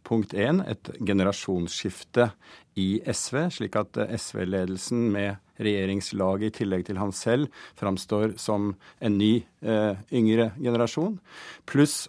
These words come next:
å få hele bredden med i partiet, nemlig også Heikki Holmås, som jo hadde en betydelig del av partiet bak seg da han konkurrerte med, eh, Lysbakken om, om posten som, som leder. Og det hadde ikke gått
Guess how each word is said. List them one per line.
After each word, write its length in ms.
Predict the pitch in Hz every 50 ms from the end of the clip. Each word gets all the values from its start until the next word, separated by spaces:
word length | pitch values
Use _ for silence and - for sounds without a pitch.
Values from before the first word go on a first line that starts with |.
| -
å 80 | - 131
få 180 | - 143 135 123
hele 460 | - - 156 143 120 98 90 95 110
bredden 640 | 113 110 117 110 113 98 85 80 82 92 107 117 104
med 300 | 92 92 92 95 104 - -
i 140 | 120 104 107
partiet, 560 | - - 110 - - - 110 107 131 160 160
nemlig 400 | 143 123 101 95 95 110 113 -
også 440 | - 90 - - - 113 107 107 - _ - - - - - -
Heikki 320 | 92 95 95 95 - 117
Holmås, 640 | 90 131 120 107 98 98 120 143 139 - - - -
som 160 | - 120 113
jo 300 | 107 104 110 110 110 110 -
hadde 300 | - - 95 90 87 107
en 80 | 113 117
betydelig 840 | 120 185 - - 107 95 90 85 90 98 110 117 113 110 - - -
del 240 | 95 95 98 104 73
av 120 | 98 -
partiet 380 | - 117 117 - 101 95 104 95
bak 240 | 98 87 87 -
seg 240 | - - 104 104 101
da 240 | 90 98 98 101 101
han 300 | 95 95 95 95 101 - - - - - -
konkurrerte 720 | - - 107 - - 113 101 95 92 90 - - 107 107
med, 500 | 107 101 95 92 95 98 101 98 101 95 92 120 -
eh, 320 | - 104 98 98 95 92
Lysbakken 680 | 101 98 107 101 95 - - 92 - - - 101 104 -
om, 260 | 90 98 95 98 92 - - -
om 180 | - 92 90
posten 400 | - - 90 - - - 101 98
som, 360 | 95 - 95 95 95 95 92 - - - - - - - -
som 240 | - - 104 101 101
leder. 300 | 104 95 90 87 101 101
Og 100 | - 113 107
det 140 | 117 117
hadde 240 | 110 131 107 98 98
ikke 180 | - 117 113 107
gått 380 | 135 147 - - - - -